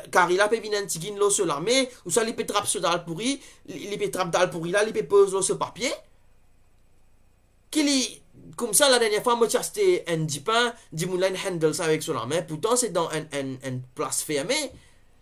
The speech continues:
Il handle ça avec cela main. Moi, petit, il peut pas un petit handle, moi, casse, t'as là. Acheter, on peut attraper ça avec ou la main, ou pas de sanitize, non, n'y est. Là, qui m'a dit, il m'a dit, rends-moi un service, prends ça, dix pain là. Mets-les quatre minutes dans le micro-ondes, full, ben, il vient extra bouillant.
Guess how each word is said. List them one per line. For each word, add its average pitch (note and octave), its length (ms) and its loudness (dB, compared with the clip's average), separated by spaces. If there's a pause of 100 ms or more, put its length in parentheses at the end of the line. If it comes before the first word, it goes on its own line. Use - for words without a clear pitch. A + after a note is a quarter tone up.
(120)
Il A3 200 -2
handle G#3+ 300 2
ça C4 120 0
avec B3+ 120 2
cela G#3 240 2
main. D4 300 -4 (880)
Moi, A3+ 140 -2
petit, B3 140 0
il B3+ 100 -2
peut B3 180 0
pas B3+ 120 2
un B3+ 40 -2
petit B3 160 -2
handle, G#3+ 280 2
moi, F#3+ 140 -2
casse, G#3+ 280 -4
t'as G3 120 -2
là. G#3 520 -4 (800)
Acheter, F3 260 2
on G#3 60 6
peut G#3 100 0
attraper D#3 240 -4
ça G3 120 -4
avec F3+ 220 -2
ou F3+ 60 -6
la D#3 140 0
main, G#3+ 80 0
ou A#3 60 0
pas A3+ 120 -2
de G3 60 -6
sanitize, D#3 580 -4
non, B2+ 180 -4
n'y F3+ 120 -4
est. B3 200 -2 (440)
Là, F3+ 100 0
qui A#3 140 -2
m'a A3+ 80 2
dit, F#3 200 -2
il B3+ 80 -2
m'a A3+ 60 -2
dit, G3+ 160 0
rends-moi B3 220 0
un B3 40 -2
service, G#3 280 -4
prends - 180 -8
ça, A#3 140 0
dix A#3 100 -8
pain E3 160 -4
là. G3+ 320 -2 (320)
Mets-les A3+ 300 0
quatre B3 180 0
minutes G3 240 -10
dans G#3 100 0
le G3+ 60 -2
micro-ondes, F3+ 380 -4
full, A3+ 240 -8
ben, A3 180 4
il A#3+ 60 -2
vient A#3+ 100 -2
extra G#3+ 380 -2
bouillant. F3+ 440 0